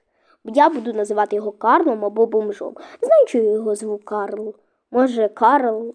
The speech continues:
Карл. Ну, не знаю, щось він мені похожий, як на якогось Карла чи що. Окей, але все одно. О, печивко пішло. Шрек, ну не дивись так на мене. Я б запитала, що справа,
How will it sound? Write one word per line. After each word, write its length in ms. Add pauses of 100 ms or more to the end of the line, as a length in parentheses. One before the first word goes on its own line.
Карл. 280 (2000)
Ну, 140
не 120
знаю, 220
щось 140
він 280
мені 180
похожий, 540
як 300
на 180
якогось 500
Карла 400
чи 120
що. 260 (500)
Окей, 380 (260)
але 180
все 180
одно. 260 (420)
О, 240
печивко 480
пішло. 460 (260)
Шрек, 460
ну 140
не 120
дивись 400
так 200
на 100
мене. 280
Я 180
б 60
запитала, 520
що 140
справа, 400